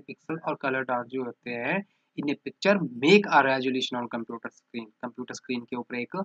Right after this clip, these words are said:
resolution बनाते हैं। और mostly जो screen का resolution होता है वो ten twenty-four by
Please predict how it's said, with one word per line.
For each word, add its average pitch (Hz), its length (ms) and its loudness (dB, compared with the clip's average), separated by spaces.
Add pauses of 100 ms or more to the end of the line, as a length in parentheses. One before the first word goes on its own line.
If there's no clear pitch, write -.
(160)
resolution 113 600 -8
बनाते 110 380 -12
हैं। 113 80 -18 (360)
और 160 180 2
mostly 220 320 8
जो 196 100 2
screen 156 300 -2
का 143 80 -2
resolution 127 460 -2
होता 143 200 -4
है 131 60 -4
वो 156 80 0 (140)
ten 139 140 -4 (180)
twenty-four 139 540 0 (680)
by 131 200 4